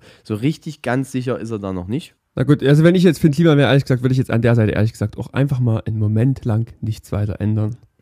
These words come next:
Speaker 1: Ja.
Speaker 2: Ich glaub, da helfe ich mir grad nicht, wenn ich jetzt dort alle drei Tage wieder irgendwas
Speaker 1: Ja, ich
Speaker 2: dran
Speaker 1: glaube, der hat
Speaker 2: ändere.
Speaker 1: grad, der hat grad massive andere Probleme als die kleine Seite, weil d-,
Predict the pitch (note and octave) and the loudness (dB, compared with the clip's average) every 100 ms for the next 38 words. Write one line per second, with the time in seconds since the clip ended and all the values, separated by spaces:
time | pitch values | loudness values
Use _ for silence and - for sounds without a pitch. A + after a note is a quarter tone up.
0 | _ - - - - _ _ _ _ _ | _ -20 -20 -20 -20 _ _ _ _ _
1 | _ _ - G2+ G#2+ G#2+ A2+ - _ A2+ | _ _ -8 -4 -2 -2 -2 -6 _ 0
2 | B2+ B2 A2+ A#2 A2 C3 A2+ A#2 A#2+ - | 2 2 0 0 0 -2 -2 -2 -4 -4
3 | A#2 - B2 A2 - _ _ - G#2 - | -6 -4 -4 -4 -8 _ _ -4 -4 -2
4 | A#2+ A#2+ B2 B2+ A#2+ B2+ A2 A#2 A#2 B2 | -2 -2 -2 -2 -2 -2 0 -2 -2 4
5 | B2 C3 A#2 A2+ A#2 A2+ A#2 G#2+ G2+ A2 | 6 6 6 6 4 4 4 2 -2 -2
6 | - G#2+ G#2 G2+ C3+ B2 - B2 D3 G2+ | 0 0 0 0 0 -2 0 -2 0 -4
7 | F#2 G2 G2+ F#2 F2 - - A2+ - F#2+ | -2 0 0 0 -4 -8 -10 -10 -6 -2
8 | F#2 F#2+ F2 F#2 G2 G#2 _ - F#2+ F#2+ | -2 -2 0 0 0 -4 _ -2 0 0